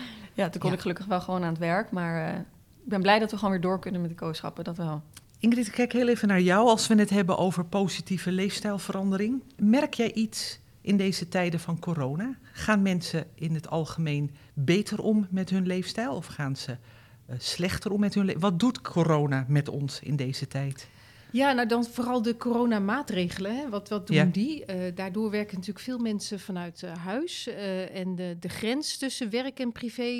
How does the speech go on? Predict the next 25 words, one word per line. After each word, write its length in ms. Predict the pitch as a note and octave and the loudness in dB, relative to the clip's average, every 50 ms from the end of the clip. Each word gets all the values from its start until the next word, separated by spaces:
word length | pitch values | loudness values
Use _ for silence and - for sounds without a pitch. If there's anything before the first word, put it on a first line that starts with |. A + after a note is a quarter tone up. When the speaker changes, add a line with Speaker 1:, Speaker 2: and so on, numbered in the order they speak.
| A#3+ - | -6 -8
Speaker 3:
eh, 80 | A3+ A3+ A3+ | -8 -8 -8
vervaagt 540 | A3 - G#3+ F3 - A#3 A#3+ C4 B3+ - - | -8 -8 -8 -6 -4 -2 -2 -2 -4 -6 -6
daardoor, 420 | A#3+ A3+ A3 G3 A3 A3+ A3+ A3+ G#3+ | -4 -4 -2 -2 -2 -2 -2 -2 -4
eh, 100 | G#3+ G#3 G#3 F#3+ F#3+ | -4 -6 -6 -6 -4
wat 160 | G#3 G#3 G3 | -6 -4 -2
meer. 380 | F#3 F#3+ G3+ A3 B3+ D#4 G4 G4+ - - - - - - - - - - - | 0 0 0 0 -2 -4 -8 -12 -16 -20 -20 -20 -20 -20 -20 -20 -20 -14 -6
Eh, 260 | - G3+ G#3+ - - | -2 0 0 2 2
en 100 | A3+ A#3 | 2 2
je 60 | A#3+ | 2
ziet 200 | A3 - C#4 - | 2 0 -2 -2
dat 100 | C#4 C4 | -4 -4
dat 140 | B3 A#3 A3 | -4 -4 -4
wel 200 | A3+ A3+ A#3 - | -4 -4 -4 -4
effecten 460 | - A3 - - B3+ - - - A3 | -6 -8 -6 -8 -8 -8 -6 -4 -4
heeft, 320 | G#3 A3 A3 G#3 - - | -2 -2 -4 -4 -6 -6
eh, 80 | G#3+ G#3 | -6 -6
op, 240 | - G3 F3 _ - | -6 -8 -10 _ -6
eh, 220 | G#3 F#3+ F#3+ F#3 - | -6 -4 -4 -4 -6
op 120 | F3+ - | -6 -4
leefstijl. 560 | G3+ A3 A#3 - - - - D#3+ D#3 D#3 D#3+ - - - - - - _ | -4 -2 -2 -4 -6 -6 -6 -6 -6 -6 -8 -10 -14 -18 -20 -20 -16 _
De 80 | - G#3+ | -6 -2
Universiteit 460 | G#3 G#3 - A3 G3+ - G3+ F#3+ F3+ | -2 -2 -2 -2 -4 -4 -4 -4 -4
Leiden 340 | F#3 F3+ G3 A3+ A#3+ C4+ B3 | -2 -2 -2 -2 -2 -2 -2
heeft, 280 | A#3+ A#3+ - - - | -4 -4 -6 -8 -6
eh, 80 | B3 | -6